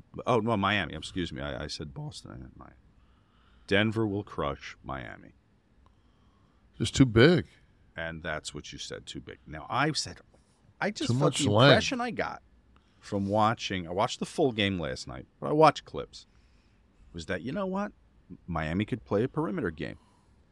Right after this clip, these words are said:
Speaker 1: They could, they could play a perimeter game.
Speaker 2: Well, they're the only team that's, that's shooting the three with a higher percentage in the playoffs than Denver is Miami.
Speaker 1: The, it, are, are, it's very close. That's the thing that
Speaker 2: I thi-, I,
Speaker 1: surprised me.
Speaker 2: I wanna think they're,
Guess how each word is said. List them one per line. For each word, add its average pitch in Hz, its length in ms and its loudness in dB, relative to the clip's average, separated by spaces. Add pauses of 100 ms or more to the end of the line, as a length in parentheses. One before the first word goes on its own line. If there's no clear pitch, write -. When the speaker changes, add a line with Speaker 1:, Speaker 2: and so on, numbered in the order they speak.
(640)
Speaker 1:
They - 140 -8
could, - 200 -12 (100)
they 78 100 -8
could - 140 -18
play 107 180 6
a 143 60 8
perimeter 151 400 0
game. 151 500 -4 (380)
Speaker 2:
Well, 147 80 8
they're 170 140 12
the 165 140 12
only 190 200 12
team 170 260 8
that's, 143 280 6
that's 117 280 6
shooting 151 540 6
the 107 120 4
three 175 500 2
with 107 220 2
a 95 120 4
higher 110 240 8
percentage 104 500 0
in 101 60 -4
the 92 80 -4
playoffs 120 720 0
than 92 160 -2
Denver 95 400 -2
is 80 180 -6
Miami. 98 440 -4 (1200)
Speaker 1:
The, 127 120 2 (120)
it, 127 240 0
are, 123 320 6
are, 135 300 4
it's 123 220 2
very 110 500 8
close. 92 340 -2
That's 135 340 0
the 143 100 -2
thing 135 200 0
that 104 180 0
Speaker 2:
I 131 80 8
thi-, 156 120 8
I, 156 140 10
Speaker 1:
surprised 156 140 4
me. 147 60 4
Speaker 2:
I 143 40 12
wanna 165 240 10
think 160 200 6
they're, 147 180 10